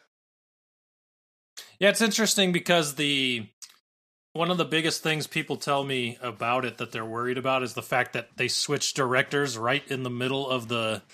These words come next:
the filming of the movie and had to do a bunch of reshoots. But the funny thing about that to me is that while they didn't change directors, I don't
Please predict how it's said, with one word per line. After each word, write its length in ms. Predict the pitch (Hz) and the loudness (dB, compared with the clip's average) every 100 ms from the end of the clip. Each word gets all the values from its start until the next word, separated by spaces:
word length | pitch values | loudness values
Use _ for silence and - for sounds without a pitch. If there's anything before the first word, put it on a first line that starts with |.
| - _ _ _ - | -20 _ _ _ -12
the 80 | 131 | -4
filming 420 | - 180 175 180 | 4 4 6 4
of 100 | 165 | 4
the 100 | 151 | 2
movie 560 | 143 165 175 202 208 _ _ _ | 2 2 2 2 0 _ _ _
and 100 | 131 | 0
had 120 | 139 147 | 2 4
to 80 | 139 | 4
do 140 | 151 | 2
a 40 | |
bunch 220 | 139 143 139 | 4 2 0
of 80 | 117 | 0
reshoots. 600 | 139 147 175 185 - - | 0 0 2 0 -2 -4
But 160 | 139 - _ _ _ _ _ _ _ _ - - | -6 -6 _ _ _ _ _ _ _ _ -10 -6
the 100 | 135 | 2
funny 220 | 196 208 | 4 6
thing 180 | 185 185 | 6 4
about 240 | 170 170 | 6 6
that 160 | 175 151 | 4 2
to 100 | - | 0
me 200 | 156 190 | 2 2
is 160 | 165 131 | 2 2
that 240 | 139 131 - - - _ _ _ _ | 2 2 -2 -20 -20 _ _ _ _
while 140 | 156 | 4
they 120 | 165 156 | 6 6
didn't 220 | 185 175 | 4 2
change 540 | - 170 170 175 143 | 2 6 6 4 2
directors, 640 | 139 131 147 160 - 135 123 | 2 4 4 2 0 0 -2
I 60 | |
don't 340 | 107 160 160 | -2 0 0